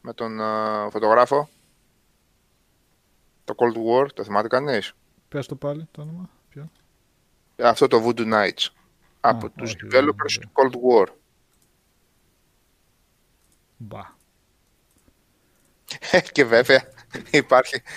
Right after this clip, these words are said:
Speaker 1: σε αυτό το τεύχος που είναι πριν δεκατέσσερα χρόνια το ρου-, ε, rumor για Beyond Good and Evil δύο. Εντάξει.
Speaker 2: Ω, εντάξει.
Speaker 1: <laughs> Για να μην ξεχνιόμαστε.
Speaker 2: Ποτέ, ναι.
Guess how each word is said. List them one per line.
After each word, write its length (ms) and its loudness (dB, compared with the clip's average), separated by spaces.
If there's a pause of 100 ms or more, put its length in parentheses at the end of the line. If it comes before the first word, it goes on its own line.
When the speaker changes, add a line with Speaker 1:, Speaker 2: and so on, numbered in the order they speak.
(180)
Speaker 1:
σε 160 0
αυτό 180 -2
το 120 -6
τεύχος 380 -8
που 100 -10
είναι 240 -4 (280)
πριν 180 -10
δεκατέσσερα 540 0
χρόνια 360 -2
το 180 0
ρου-, 260 -4
ε, 220 -2
rumor 240 -2
για 180 0
Beyond 260 -4
Good 180 -6
and 140 -4
Evil 260 -12
δύο. 200 -10 (500)
Εντάξει. 260 -4
Speaker 2:
Ω, 760 8 (300)
εντάξει. 540 -4 (340)
Speaker 1:
<laughs> 500 0
Για 100 2
να 120 4
μην 100 0
ξεχνιόμαστε. 720 0
Speaker 2:
Ποτέ, 240 -4 (140)
ναι. 180 -18